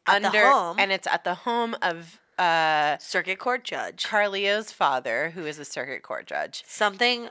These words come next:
Speaker 1: other named than Carleo.
Speaker 2: Yeah.
Speaker 1: <laughs> 'Cause he had a different name. Something Assad.
Speaker 2: And they're like, "Oh, this is a judge's house? Like, what the fuck is going on?"
Speaker 1: Circuit court judge.
Speaker 2: And they're like, "We can't just, like,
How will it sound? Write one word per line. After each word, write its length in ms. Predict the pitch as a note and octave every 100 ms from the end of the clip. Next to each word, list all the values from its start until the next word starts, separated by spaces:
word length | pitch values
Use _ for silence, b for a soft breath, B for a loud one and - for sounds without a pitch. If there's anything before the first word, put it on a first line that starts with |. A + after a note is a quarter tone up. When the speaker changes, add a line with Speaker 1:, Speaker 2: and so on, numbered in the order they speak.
| -
Speaker 1:
other 260 | F3+ E3+ F3+
named 380 | E3 D#3 D#3+ -
than 160 | E3 C3
Carleo. 480 | F3+ F3+ F3+ A#2 -
Speaker 2:
Yeah. 140 | G#3 -
Speaker 1:
<laughs> 100 | B3+
'Cause 160 | B3+
he 80 | B3+
had 140 | A3+
a 80 | A#3+
different 380 | G#3+ A3+ A3+ A3
name. 260 | G#3+ F3+ F#3+
Something 340 | B3 A#3+ A#3
Assad. 560 | G3+ - F#3+ D#3+ - - _ _
Speaker 2:
And 460 | F#3+ G3+ F#3+ F#3+ E3+ _
they're 200 | G3 G3+
like, 180 | G3 F#3+ -
"Oh, 160 | A#3+
this 240 | A#3 F3 -
is 100 | A3+
a 100 | F#3+ - _
judge's 420 | - A2 D#3+ G3+ G#3
house? 220 | A3+ A3+
Like, 180 | G3+ -
what 160 | E3+
the 60 | F#3+
fuck 260 | - F#3+
is 100 | F#3+
going 300 | - F3 E3
on?" 240 | F3+ C#3+ F2+
Speaker 1:
Circuit 300 | - - -
court 240 | - -
judge. 420 | - - - - - -
Speaker 2:
And 120 | F#3+
they're 120 | G3 B3
like, 220 | G3 G3
"We 80 | D4
can't 300 | - F#4 D4
just, 260 | G3 -
like, 220 | D#3 C#3+